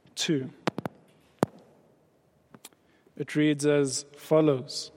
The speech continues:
"From the day that the ark was lodged at Kiriath Jearim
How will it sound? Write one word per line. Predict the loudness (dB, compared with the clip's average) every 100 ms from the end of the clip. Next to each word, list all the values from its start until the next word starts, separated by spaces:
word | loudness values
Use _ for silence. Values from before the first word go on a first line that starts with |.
| -20 _ _ _ _ _ _ _ -4 -2 0 2 2 -2 -12 -20 _ -20 -20 2
"From | 8 10 10
the |
day | 10 12 12 12 12
that | 10
the | 10
ark | 12 12 12
was | 8 4
lodged | 8 12 12 12 10 4 2
at | 4 4 2 -4 -8 -20 -18 -4
Kiriath | 4 8 8 8 4
Jearim | 8 10 10 6 2